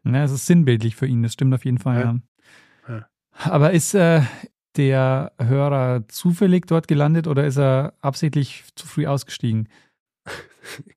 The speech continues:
Speaker 2: glaube, er ist absichtlich, aber nicht dort aus dem Flugzeug gestiegen. Ich glaube, sie sind hingefahren. Aber bin mir auch nicht sicher, ob sie nur wegen,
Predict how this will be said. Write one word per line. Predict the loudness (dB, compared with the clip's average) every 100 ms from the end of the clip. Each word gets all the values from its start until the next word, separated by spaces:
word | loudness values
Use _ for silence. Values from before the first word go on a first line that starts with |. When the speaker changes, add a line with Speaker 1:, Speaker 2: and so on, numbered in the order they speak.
| -4
Speaker 2:
glaube, | 0 2
er |
ist | 2 0 -4
absichtlich, | -6 -2 -2 0 0 0 0 -2
aber | 2 4
nicht | 4 2 -2 -12 -2
dort | 0 0
aus | 0
dem | -2
Flugzeug | -2 -2 -4
gestiegen. | -2 -2
Ich | -2
glaube, | -4 -6
sie | -8
sind | -8
hingefahren. | -8 -10 -10 -14 -14 _ _ _ _ _ _ _ _ _ _ _ _
Aber | -6 -4 -4 -6 0
bin | 4
mir | 4
auch | 4
nicht | 2
sicher, | 2 2 2
ob |
sie | 2
nur | 4 4 4
wegen, | 4 4 2